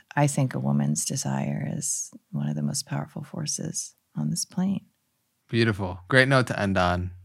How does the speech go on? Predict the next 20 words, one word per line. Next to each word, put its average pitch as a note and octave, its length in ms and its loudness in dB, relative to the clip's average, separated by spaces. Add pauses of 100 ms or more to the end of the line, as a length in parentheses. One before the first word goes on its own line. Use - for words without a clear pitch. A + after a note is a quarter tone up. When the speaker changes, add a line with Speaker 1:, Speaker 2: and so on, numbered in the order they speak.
Speaker 2:
I - 40 -20
think A#2+ 140 2
it's A2 100 0
such A2+ 180 0
an A2 120 0
empowering G2+ 460 0
message. G2 380 -6
And, F#2 220 -4 (580)
um, F#2 480 -4
yeah, A#2+ 240 6
just A#2+ 380 2 (380)
in B2+ 120 0
closing, A#2+ 400 4
anything B2 420 4
you A#2 80 4
wanna A2 160 4
point A2 240 2
people A2 200 0
towards G#2+ 460 0
and G#2 240 0